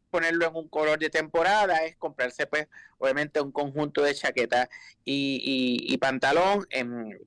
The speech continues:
y la chaqueta oversize en alguno de los colores de, que pre-, predominan en, en, en esta época. Tal vez como un cherry red, un borgoña, este, algún tono de verde, este, o, eh,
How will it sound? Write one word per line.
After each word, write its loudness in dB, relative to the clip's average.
y -8
la 0
chaqueta -2
oversize 2
en -4
alguno -2
de 2
los -2
colores 0
de, -6
que -4
pre-, -6
predominan 0
en, -2
en, -6
en -4
esta 0
época. -8
Tal 0
vez 0
como -2
un -2
cherry -2
red, 2
un -4
borgoña, 2
este, -12
algún -8
tono 0
de 0
verde, 0
este, -2
o, 2
eh, -4